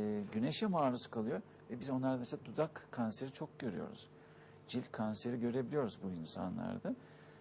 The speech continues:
E, güneş buna sebep oluyor. Bir başka sebep radyasyon, e, ve radyasyonu zamanında bir Çernobil,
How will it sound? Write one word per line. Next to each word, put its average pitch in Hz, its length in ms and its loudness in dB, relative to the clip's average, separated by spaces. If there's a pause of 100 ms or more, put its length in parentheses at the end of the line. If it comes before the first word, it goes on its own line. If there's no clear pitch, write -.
(200)
E, 110 360 4
güneş 127 420 2 (100)
buna 107 200 4 (140)
sebep 101 400 0
oluyor. 101 320 2 (1000)
Bir 175 100 0
başka 185 380 2
sebep 214 380 4 (560)
radyasyon, 139 800 2 (920)
e, 107 300 2
ve 135 260 2 (580)
radyasyonu 156 920 0 (800)
zamanında 131 420 2
bir 120 60 -4
Çernobil, 135 580 0